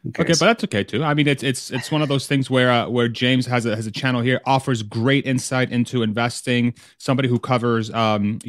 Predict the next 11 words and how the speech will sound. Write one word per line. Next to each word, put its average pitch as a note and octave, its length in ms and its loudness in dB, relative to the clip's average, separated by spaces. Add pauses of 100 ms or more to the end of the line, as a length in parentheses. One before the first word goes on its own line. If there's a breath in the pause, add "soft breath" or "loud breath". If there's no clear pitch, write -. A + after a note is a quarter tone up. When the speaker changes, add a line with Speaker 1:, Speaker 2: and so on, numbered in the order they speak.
(100)
Speaker 2:
uh, G#2+ 240 -4
Tesla C3 360 -4
quite A#2 180 -2
extensively A2+ 560 -4
and A2 100 0
other, G#2+ 260 -4
uh, G#2 440 -2 (260 soft breath)
innovative A2+ 500 2
companies A2 460 0
as F#2+ 100 -6
well. C3 320 4